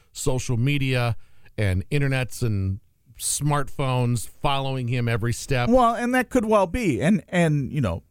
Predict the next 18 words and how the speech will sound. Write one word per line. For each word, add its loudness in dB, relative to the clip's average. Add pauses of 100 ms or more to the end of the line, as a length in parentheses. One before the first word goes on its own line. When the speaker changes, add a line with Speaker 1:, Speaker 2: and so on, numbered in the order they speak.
Speaker 2:
isn't 0
that 4
what -2
we're 0
called 2
to -4
do, 2
is -6
our 0
almsgiving -2
is -6
supposed 0
to -2
be 0
somewhat 0
in -4
secret? -2
Speaker 1:
Yes, -4